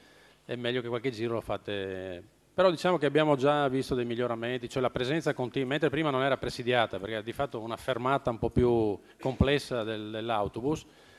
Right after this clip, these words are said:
eh, ha migliorato molto, perché effettivamente personaggi strani che girano per l'autostazione ci sono, insomma. Quindi il fatto che ci sia qualcuno con la divisa sicuramente diventa un elemento importante.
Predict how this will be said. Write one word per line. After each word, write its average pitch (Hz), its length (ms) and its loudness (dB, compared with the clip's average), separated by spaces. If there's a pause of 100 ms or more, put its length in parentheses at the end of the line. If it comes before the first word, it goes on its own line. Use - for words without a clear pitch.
(180)
eh, 120 460 0
ha 120 100 0
migliorato 139 480 6
molto, 120 320 4
perché 110 160 -2
effettivamente 120 560 -2
personaggi 113 580 -4
strani 113 380 -8
che 101 120 -10
girano 107 260 -8
per 101 100 -8
l'autostazione 101 540 -8
ci - 120 -18
sono, 98 300 -8
insomma. 82 280 -14
Quindi 113 340 -8 (220)
il 113 100 -8
fatto 151 320 0
che 120 100 -2
ci - 80 -14
sia 139 140 -2
qualcuno 123 420 -2
con 123 100 -4
la 123 60 0
divisa 120 560 -2 (380)
sicuramente 120 880 -2 (460)
diventa 113 500 -4
un 110 140 -6
elemento 107 580 -8 (460)
importante. 104 680 -12